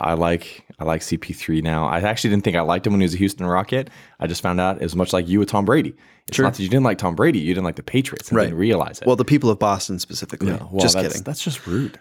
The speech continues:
Speaker 2: Just kidding, people of Boston.
Speaker 1: Um, <laughs> they're, they're, our, our listenership just
Speaker 2: It's
Speaker 1: dropped
Speaker 2: more,
Speaker 1: in Boston.
Speaker 2: it's more jealousy than anything else because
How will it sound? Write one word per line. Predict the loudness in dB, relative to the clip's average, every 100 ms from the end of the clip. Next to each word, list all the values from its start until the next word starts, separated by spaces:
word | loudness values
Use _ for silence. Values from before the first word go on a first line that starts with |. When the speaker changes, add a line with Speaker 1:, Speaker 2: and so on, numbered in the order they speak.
| 0
Speaker 2:
Just | 2 2 -2
kidding, | -4 -6
people | -6 -6 -6
of | -6
Boston. | -2 0 2 0
Speaker 1:
Um, | -4 -8
<laughs> | -6
they're, | -4 -4 -8 -12 -20 -6
they're, | -2 0 -2 -2
our, | 0 0 -2
our | 0 2
listenership | 2 0 0 -2 0
just | 2
Speaker 2:
It's | 2 4
Speaker 1:
dropped | 4 4
Speaker 2:
more, | 4
Speaker 1:
in | 2
Boston. | 2 0 0 -4 2
Speaker 2:
it's | 2 4
more | 4 6 4
jealousy | 4 4 4 2 0 0
than | 0
anything | -2 -2 -2 -2 0
else | 0 0 -2 -6 _ 0 0
because | 2 2 2 2 -2